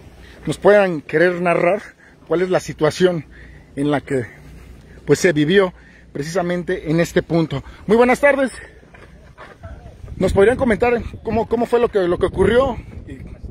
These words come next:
Speaker 2: pues, la creciente venía desde allá, desde el bor-, desde que se desbordó un, un bordo desde la comunidad de allá arriba de Guadalupe primero. Entonces fue lo que ocasionó todo por los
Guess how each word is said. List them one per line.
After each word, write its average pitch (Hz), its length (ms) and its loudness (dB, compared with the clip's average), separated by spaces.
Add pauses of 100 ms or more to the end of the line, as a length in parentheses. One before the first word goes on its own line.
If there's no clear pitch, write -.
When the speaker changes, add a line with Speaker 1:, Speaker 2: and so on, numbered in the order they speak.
(260)
Speaker 2:
pues, - 180 -14
la - 220 -10
creciente - 580 -10
venía 180 300 -16
desde - 260 -12
allá, 185 320 -12
desde 180 300 -12
el 156 80 -16
bor-, 151 260 -20
desde 156 220 -14
que 151 140 -20
se 143 280 -18
desbordó 143 400 -16
un, 196 380 -16 (640)
un 196 240 -16
bordo 185 300 -12
desde 156 260 -10
la - 140 -12
comunidad - 480 -12
de 165 160 -12
allá 147 180 -12
arriba 175 260 -12
de 160 60 -14
Guadalupe 135 460 -16
primero. 170 440 -18 (400)
Entonces - 240 -20
fue - 120 -8
lo - 60 -10
que - 180 -8
ocasionó 143 420 -12
todo 190 300 -18
por - 280 -14
los - 300 -8